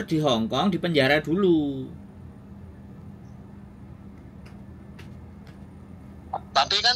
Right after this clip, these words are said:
Speaker 2: blacklistnya habis lima tahun ya?
Speaker 1: Saya nggak ngerti,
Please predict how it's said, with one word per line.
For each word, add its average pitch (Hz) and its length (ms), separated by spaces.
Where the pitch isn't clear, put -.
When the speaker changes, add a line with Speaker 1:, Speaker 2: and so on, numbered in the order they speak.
Speaker 2:
blacklistnya 233 500
habis - 440
lima 151 200
tahun 143 280
ya? 104 160
Speaker 1:
Saya 151 280
nggak 135 240
ngerti, 135 240